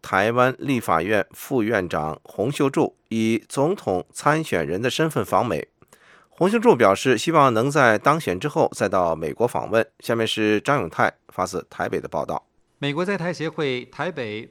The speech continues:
Speaker 2: 办事处长梅建华日前和台湾媒体聚会时表示，欢迎洪秀柱到美国访问。他还强调，接待的规格将比照民进党总统参选人蔡英文。梅建华强调，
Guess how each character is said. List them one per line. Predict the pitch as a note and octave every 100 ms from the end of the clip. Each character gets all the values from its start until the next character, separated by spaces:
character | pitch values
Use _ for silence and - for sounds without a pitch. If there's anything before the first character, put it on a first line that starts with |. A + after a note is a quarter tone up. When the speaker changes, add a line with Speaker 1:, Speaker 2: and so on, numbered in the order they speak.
| -
Speaker 2:
办 | E3
事 | C3+
处 | C3+ C#3
长 | A2 G#2+ G#2+ C3+
梅 | B2+
建 | D3 D3+
华 | A#2 G2+ G#2 C3 -
日 | D3+
前 | C3 - A#2
和 | A#2+
台 | A#2 C3+
湾 | C#3
媒 | B2
体 | D3+ - G2+
聚 | F#2+ C3+
会 | B2 B2 G2+
时 | - G2+
表 | G#2 F2
示， | - A#2+ - _ _
欢 | - F#3+
迎 | E3+ C3+ D3+
洪 | - C#3+
秀 | E3+ D#3
柱 | D#3 B2+
到 | B2+ A2+
美 | A2+ A2
国 | G2 A2+
访 | A#2 F#2 E2+
问。 | C3 A#2 - _ _ _ _ _ _ -
他 | B2+
还 | C3
强 | A2 G#2+
调， | A#2+ A2 - _ _ _ _
接 | - F#3
待 | F#3+
的 | D#3 C3+
规 | F3 F3
格 | A#2+ A2+ C3 C#3+
将 | D3 C#3+
比 | C3+ A2
照 | G2+ B2+ A#2+
民 | B2+ C#3+
进 | E3 B2+
党 | G#2 G2
总 | C#3
统 | D#3 A#2+ G#2 G2+
参 | C#3
选 | B2+
人 | G#2+ G2 G#2+
蔡 | A#2 C3 A2
英 | A2
文。 | G2+ F#2+ A2 - _ _ _ _ _ _ _ _ _ -
梅 | C3
建 | C#3 C3
华 | A2+
强 | A2 F#2+
调， | G#2 G#2+ -